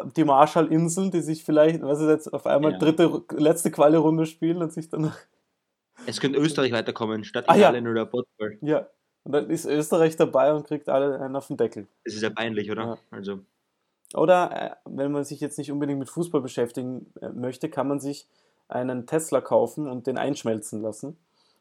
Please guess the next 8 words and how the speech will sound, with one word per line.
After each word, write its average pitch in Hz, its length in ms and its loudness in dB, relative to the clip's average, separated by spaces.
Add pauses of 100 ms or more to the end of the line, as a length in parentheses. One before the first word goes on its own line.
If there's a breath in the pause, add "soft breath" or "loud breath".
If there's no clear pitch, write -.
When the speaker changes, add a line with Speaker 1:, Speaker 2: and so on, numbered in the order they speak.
(420)
Speaker 1:
wie 120 220 -6
das 120 160 -6
ein 123 100 -4
paar 117 140 -6
Russen 139 300 -4
gemacht 113 340 -4
haben. 131 300 -2 (1120)
Und 120 840 -6